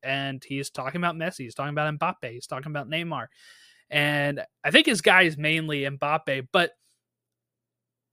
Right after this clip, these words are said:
Messi going to Miami, that might get him more interested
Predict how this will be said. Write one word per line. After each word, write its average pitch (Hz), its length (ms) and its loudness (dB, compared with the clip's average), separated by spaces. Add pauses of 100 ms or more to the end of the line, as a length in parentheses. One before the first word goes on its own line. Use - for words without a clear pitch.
(100)
Messi 175 560 4
going 226 280 4
to 269 60 0
Miami, 233 500 4
that 226 260 0
might 311 220 -6
get 269 180 -4
him 262 200 -2
more 262 260 -6
interested 233 600 -6